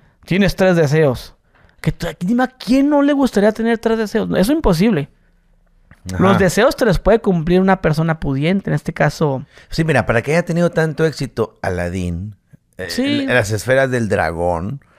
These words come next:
Speaker 2: o sea, pues, es que es, es el, el, el anhelo de un humano, güey, tener una
Speaker 1: Un
Speaker 2: oportunidad.
Speaker 1: deseo, y digamos,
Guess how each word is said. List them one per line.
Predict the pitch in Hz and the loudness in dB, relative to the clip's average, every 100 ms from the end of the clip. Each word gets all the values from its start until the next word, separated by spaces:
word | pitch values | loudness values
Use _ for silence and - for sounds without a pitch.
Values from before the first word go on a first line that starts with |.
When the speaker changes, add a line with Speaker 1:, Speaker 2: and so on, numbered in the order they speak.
| - - | -20 -6
Speaker 2:
o | 104 107 | -2 0
sea, | 120 107 | 2 0
pues, | 101 | -2
es | 101 98 | -8 -4
que | 131 | -2
es, | 123 | 0
es | 117 92 98 | -2 -4 -4
el, | 127 | 0
el, | 127 104 98 92 95 | 0 -2 -4 -4 -8
el | - 98 | -6 -6
anhelo | 95 95 123 165 | -4 -6 -4 -2
de | 127 | -2
un | 120 | -2
humano, | 139 120 190 294 | -4 -4 -8 -8
güey, | 277 80 76 | -10 -12 -14
tener | 87 82 104 | -12 -8 -8
una | 123 131 | -8 -6
Speaker 1:
Un | |
Speaker 2:
oportunidad. | 143 160 170 185 | -4 2 4 4
Speaker 1:
deseo, | 196 - 165 240 | 4 2 2 2
y | 240 190 | 4 4
digamos, | 185 180 165 202 269 220 - | 6 6 4 6 4 2 -4